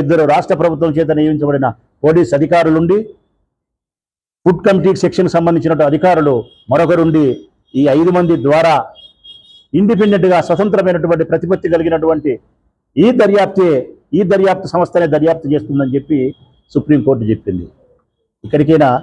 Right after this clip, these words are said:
రాష్ట్ర ప్రభుత్వానికి అర్థమై ఉండాల, మన మీద ఎంత నమ్మకం ఉంది సుప్రీంకోర్టుకు అనేది. చంద్రబాబు నాయుడు గారి ప్రభుత్వం పైన ఎంత విశ్వసనీయత ఉంది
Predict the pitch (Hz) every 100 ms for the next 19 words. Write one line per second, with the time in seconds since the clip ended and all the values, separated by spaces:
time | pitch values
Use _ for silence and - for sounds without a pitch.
0 | - _ _ - 143 160 170 151 143 143
1 | 139 131 120 147 135 120 104 87 - _
2 | _ _ _ _ _ _ _ _ 131 139
3 | 151 147 131 160 156 147 143 139 175 220
4 | - - 151 156 151 143 123 113 113 104
5 | 90 _ _ _ _ _ 143 165 175 170
6 | 165 156 156 139 143 156 175 160 156 135
7 | 123 - - 147 160 151 147 180 185 170
8 | 165 151 147